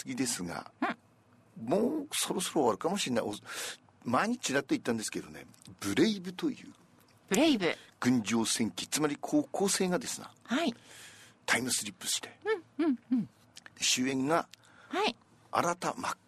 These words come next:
Speaker 1: 剣佑と。
Speaker 2: あのイケメン俳優ですね。
Speaker 1: いい男ですよね。
Speaker 2: うん。
Speaker 1: 新田ってさ、新田と書くんですよ。
Speaker 2: はい。
Speaker 1: だからに、私は新田義貞で暗記してるので。
Speaker 2: そうですね。
Speaker 1: でも、新田だそうです。
Speaker 2: 新しい田んぼで。
Speaker 1: お父っつぁんが千葉真一。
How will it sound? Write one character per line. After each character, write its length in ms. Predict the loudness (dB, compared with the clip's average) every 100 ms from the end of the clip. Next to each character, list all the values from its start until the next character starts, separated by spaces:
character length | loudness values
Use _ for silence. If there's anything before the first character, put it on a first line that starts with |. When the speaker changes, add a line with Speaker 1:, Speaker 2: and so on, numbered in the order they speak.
| _
Speaker 1:
剣 340 | -2 -2 -2
佑 120 | -4 -6 -12
と。 120 | -10 0
Speaker 2:
あ 40 |
の 160 | 0 0
イ 80 | -2
ケ 120 | 0
メ 100 | 0
ン 20 | 0
俳 340 | 4 6 4
優 120 | 2
で 80 | -2
す 60 | -2
ね。 60 |
Speaker 1:
い 20 | -2
い 20 |
男 200 | -2 -2
で 100 | -2
す 160 | -2
よ 60 | 4
ね。 80 | 6
Speaker 2:
う 20 |
ん。 400 | 8 8 6 2 -10 -18 -12 0
Speaker 1:
新 220 | 2 4
田 120 | 2
っ 60 | 0
て 160 | -4
さ、 220 | -6 -6 -12 -20 -8
新 220 | 2 2 2 0
田 100 | 0
と 100 | 0
書 100 | -4
く 100 | -4
ん 60 | -6
で 80 |
す 180 | -4 -6
よ。 100 | -6 -6
Speaker 2:
は 280 | -2 0 0
い。 80 | -2 -8 -2
Speaker 1:
だ 80 | -2
か 80 | 0
ら 60 | 2
に、 200 | 0 4
私 400 | 4 4 2 0
は 60 |
新 160 | 0 -2
田 200 | 0 2
義 260 | 2 2 0
貞 280 | 0 2
で 180 | 2 0
暗 120 | -2 -2
記 60 |
し 20 |
て 60 | 2
る 40 |
の 140 | 2 2
で。 100 | -2
Speaker 2:
そ 180 | -4 -8
う 40 |
で 100 | -12
す 40 | -16 _
ね。 80 | 4
Speaker 1:
で 80 | 4
も、 200 | 4 0 -6 -2
新 140 | 0
田 120 | 2
だ 120 | 2
そ 100 | 2
う 20 | 2
で 60 |
す。 60 | 0
Speaker 2:
新 0 |
し 0 |
い 40 | -2
田 140 | -4
ん 80 | -2
ぼ 120 | -2
で。 200 | -2 -4 -4 -8 -8 -10 -2
Speaker 1:
お 40 | 0
父 140 | 0
っ 20 | 0
つ 120 | 0
ぁ 60 | 2
ん 100 | 2
が 320 | 0 -2 -6 -4
千 160 | -4 0
葉 100 | 0
真 340 | 2 0 -4
一。 480 | -4 -2 -4 -6